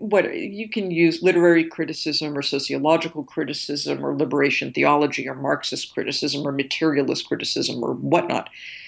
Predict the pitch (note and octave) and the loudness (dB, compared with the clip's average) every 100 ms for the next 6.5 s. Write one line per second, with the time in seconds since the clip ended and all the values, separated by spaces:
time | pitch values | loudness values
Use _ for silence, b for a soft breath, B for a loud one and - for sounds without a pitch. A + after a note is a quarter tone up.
0 | B B B _ - A#3 A3 G#3+ - C4+ | B B B _ 0 4 4 4 2 2
1 | C4+ B3+ A3+ G#3 G3 F#3+ F#3 G3 F3+ E3+ | 4 4 2 2 2 2 4 4 6 4
2 | E3 - F3+ F3 D#3+ D3 D3+ D3 - C#3+ | 2 2 0 2 2 0 0 -4 -6 -6
3 | - G3 G3 F3+ D#3+ D3 D3 D3+ D#3 E3+ | 2 6 6 6 2 0 0 0 0 2
4 | D#3 F3+ E3 D#3 D#3+ C#3 F3 F3+ F#3 F3 | 4 6 4 6 4 4 0 -2 -2 0
5 | G3+ G3+ - D3+ C#3 F3+ F#3 D#3+ D#3+ - | 0 0 -2 0 4 6 6 2 -2 -4
6 | D#3 E3 D3+ C#3 D3 | -2 2 2 0 -4